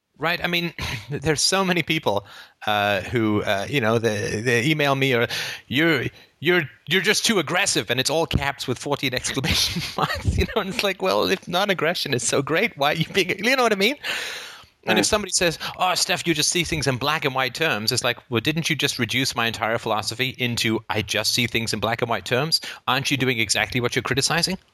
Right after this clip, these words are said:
Speaker 1: And if you, you can either see that and then say, "Oh, shit, I guess I did. I'm sorry."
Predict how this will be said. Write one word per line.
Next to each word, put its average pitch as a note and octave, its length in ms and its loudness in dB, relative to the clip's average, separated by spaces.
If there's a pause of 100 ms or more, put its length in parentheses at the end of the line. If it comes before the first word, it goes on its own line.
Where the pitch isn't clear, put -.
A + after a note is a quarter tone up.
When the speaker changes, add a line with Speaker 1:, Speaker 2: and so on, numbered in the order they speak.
(300)
Speaker 1:
And F3 100 4
if - 160 -2
you, D3+ 180 0
you F3 240 0
can G3 140 0
either E3+ 140 0
see B3+ 200 2
that A#2+ 220 0
and B2 100 -10
then C3 120 2
say, A2+ 200 2
"Oh, A2+ 120 2
shit, F#2+ 380 -2
I G#2+ 80 0
guess A2+ 220 -2
I G2+ 80 2
did. G2+ 240 0
I'm G2+ 260 -4
sorry." F2+ 360 0